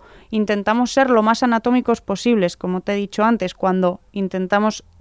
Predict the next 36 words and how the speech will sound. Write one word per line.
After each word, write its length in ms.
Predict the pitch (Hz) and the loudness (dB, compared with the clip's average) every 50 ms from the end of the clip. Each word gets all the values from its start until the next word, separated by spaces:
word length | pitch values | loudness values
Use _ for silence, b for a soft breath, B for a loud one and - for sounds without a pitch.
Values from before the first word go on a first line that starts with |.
| - - | -10 -6
preservar 600 | - 220 214 208 - 214 208 208 233 220 190 - | -2 -2 -2 -2 0 -2 0 2 2 2 2 0
la 120 | 190 190 185 | -2 -2 0
anatomía 580 | 185 185 180 - 185 185 196 208 208 202 190 - - | -2 -2 -2 -2 -4 -2 0 0 0 0 0 -2 -6
del 180 | 196 196 196 | -6 -6 -4
cruzado 480 | - 202 202 190 - 240 220 202 185 - | -4 -6 -6 0 2 2 2 2 0 0
porque 300 | 190 190 185 - 180 - | -2 -4 -4 -4 -6 -2
hemos 300 | - 196 202 202 196 190 | -2 -2 -2 -2 -4 -4
visto 340 | 196 240 233 - - 196 180 | -4 -4 -4 -2 -4 -4 -4
que 160 | - 180 180 | -4 -4 -4
eso 160 | 185 - - 208 | -4 -2 -2 -4
es 120 | 190 - | -4 -2
mejor, 380 | 202 196 190 - 220 233 247 B B B B B B | -4 -6 -4 -2 -2 -2 -2 B B B B B B
pues 180 | - 208 196 220 | -4 -2 -2 -2
esto 240 | 208 - - 226 208 | -4 -2 -2 0 0
va 80 | 208 | 2
en 100 | 202 214 | 2 0
esa 200 | 240 226 226 190 | -2 -2 -2 -2
misma 300 | 190 190 180 190 180 180 | -4 -4 -4 -2 -2 0
línea. 300 | 202 233 233 208 175 165 | 0 0 0 0 -2 -2
Vamos 380 | 180 185 196 196 202 202 190 214 | -2 0 0 0 0 -2 -2 -2
a 60 | 208 | -2
intentar 600 | 202 202 - 202 196 196 180 - 208 202 190 - B B B B B B | -2 -2 -4 -4 -4 -4 0 2 2 2 2 -2 B B B B B B
mantener 760 | B 208 208 202 202 202 180 - 196 190 196 208 208 190 - _ _ | B 0 2 2 2 2 0 -2 -2 -2 0 0 0 -2 -4 _ _
la 200 | - 196 196 190 | -2 2 2 2
rodilla 540 | 190 185 190 190 202 202 202 233 247 254 - - | 2 0 -2 -4 -4 -2 0 2 2 2 0 -2
lo 200 | 214 202 196 185 | -4 -4 -4 -2
más 260 | 190 190 196 202 - | -2 -2 -2 -4 -4
parecido 640 | - - 202 196 196 180 - - 208 208 233 254 240 - | -4 -4 -2 -2 -2 -6 -6 -4 0 0 2 0 0 0
a 120 | 202 190 | -4 -2
como 220 | - 196 190 185 | -2 -2 -2 -2
estaba 400 | 185 - - 190 190 196 196 - - | -2 -2 0 0 2 2 2 2 0
antes 360 | 196 196 202 - 240 233 202 | -2 -2 0 0 -2 -2 0
de 80 | 202 190 | -4 -6
sufrir 400 | - 196 - - 208 208 208 208 | -6 -8 -6 -4 -2 0 0 0
esa 180 | 202 - 190 | 0 -2 -2
lesión. 460 | 180 175 165 - 214 214 185 160 - | -2 -2 -6 -4 -2 0 0 -2 -4